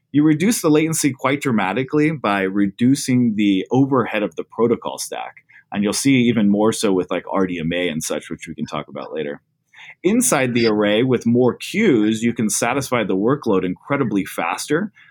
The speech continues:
Uh, and so you're enabled to, uh, reduce the latency to access those devices itself.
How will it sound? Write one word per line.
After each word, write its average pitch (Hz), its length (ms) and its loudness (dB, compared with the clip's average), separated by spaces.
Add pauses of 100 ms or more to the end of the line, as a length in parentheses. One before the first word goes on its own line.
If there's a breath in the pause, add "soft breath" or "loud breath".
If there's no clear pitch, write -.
(140 soft breath)
Uh, 110 240 0
and 120 160 0
so 127 100 -2
you're 120 180 4
enabled 123 640 4
to, 107 520 2
uh, 92 220 -2
reduce 104 600 0
the 117 100 2
latency 110 480 0
to - 200 -8
access 98 400 -2
those 90 220 -2
devices 82 600 -6
itself. 90 500 -4